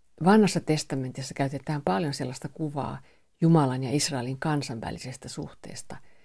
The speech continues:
että se on kuin aviomiehen ja aviovaimon välinen suhde. Ja kun Jumala puhuu siitä, että Israel on tehnyt syntiä, hän käyttää siinä usein kuvana uskottomuutta avioliitossa,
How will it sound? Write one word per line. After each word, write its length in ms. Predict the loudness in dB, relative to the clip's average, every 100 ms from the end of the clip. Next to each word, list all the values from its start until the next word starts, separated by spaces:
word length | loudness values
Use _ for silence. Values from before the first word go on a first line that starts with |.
| _ -14
että 160 | -2 2
se 120 | 2
on 80 | 2
kuin 220 | -2 2
aviomiehen 680 | 2 2 0 0 -2 -4 -4
ja 120 | -2
aviovaimon 680 | -2 -4 -6 -8 -10 -10 -10
välinen 360 | -10 -10 -10
suhde. 500 | -8 -8 -8 -12 -16 -20 _ _ _ _ _ -12
Ja 60 | -2
kun 140 | 4
Jumala 280 | 8 8 6
puhuu 380 | 2 -2 -2 -6
siitä, 440 | -4 -4 -4 -6
että 260 | -12 -6 -2
Israel 340 | -2 -2 -4
on 100 | -6 -8
tehnyt 260 | -8 -8
syntiä, 600 | -6 -4 -4 -6 -12 -16 -16 _ _ _
hän 160 | -6 2
käyttää 360 | 4 4 -2
siinä 240 | -6 -4 -4
usein 460 | -4 -6 -8 -10 _ _
kuvana 340 | -4 -2 -2 -2
uskottomuutta 960 | -2 -2 -6 -12 -12 -12 -12 -14 -10 -8
avioliitossa, 760 | -8 -10 -12 -14 -14 -14 -14